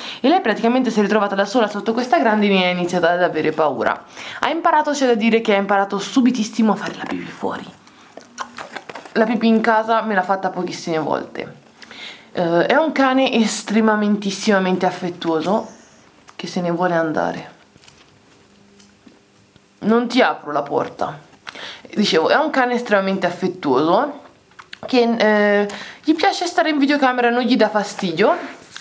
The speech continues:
Infatti, come vedete nei miei video, eh, compare spesso. Eh, però odia il flash delle macchine fotografiche. Lilli, vieni qua. Lilli,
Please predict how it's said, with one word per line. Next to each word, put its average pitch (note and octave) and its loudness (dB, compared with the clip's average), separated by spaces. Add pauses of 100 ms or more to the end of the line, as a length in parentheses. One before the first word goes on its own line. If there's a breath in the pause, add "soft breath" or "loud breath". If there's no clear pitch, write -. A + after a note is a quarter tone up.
(360 loud breath)
Infatti, G3+ -2
come F3+ 2
vedete F3+ 2
nei E3+ 2
miei E3 2
video, E3 2
eh, D#3+ -8
compare E3+ 0
spesso. - 0 (440 loud breath)
Eh, F3 6
però D#4 4
odia A#3+ 2
il A#3 4
flash F#3+ -2
delle F#3 2
macchine E3+ -2
fotografiche. D3+ -2 (1200)
Lilli, G3+ 2
vieni C#4+ 2
qua. E3 0 (600)
Lilli, A3+ 0